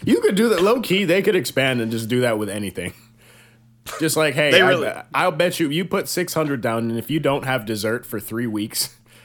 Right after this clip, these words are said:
Speaker 1: if you just go to bed after eating dinner and don't get us, like, just don't get a s-, little pack of Oreos, um, yeah, the ten K in your pocket. It's all you."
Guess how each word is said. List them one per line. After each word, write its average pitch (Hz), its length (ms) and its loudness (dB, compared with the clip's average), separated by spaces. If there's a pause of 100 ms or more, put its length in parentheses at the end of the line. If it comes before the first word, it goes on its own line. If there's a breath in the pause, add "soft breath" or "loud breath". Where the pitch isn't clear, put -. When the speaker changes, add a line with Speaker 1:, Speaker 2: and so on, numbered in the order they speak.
(280 soft breath)
Speaker 1:
if 135 180 -4
you 165 120 0
just 151 200 -2
go 143 160 2
to 139 80 0
bed 120 260 0
after 110 300 -4
eating 107 220 -4
dinner 110 260 -4
and 101 300 -8
don't 107 260 -6
get 113 140 -2
us, 107 280 -8
like, 98 360 -8
just 92 400 -12
don't 107 180 -8
get 107 140 -6
a - 20 -8
s-, - 160 -8 (160)
little 113 220 -2
pack 110 260 -6
of 90 80 -6
Oreos, 104 640 -4 (260 loud breath)
um, 101 360 -6
yeah, 147 160 0
the 117 180 -2
ten 135 280 -2
K 104 340 -2
in 127 140 -4
your 117 100 -4
pocket. 92 460 -8
It's - 120 -8
all 104 160 -2
you." 80 280 -8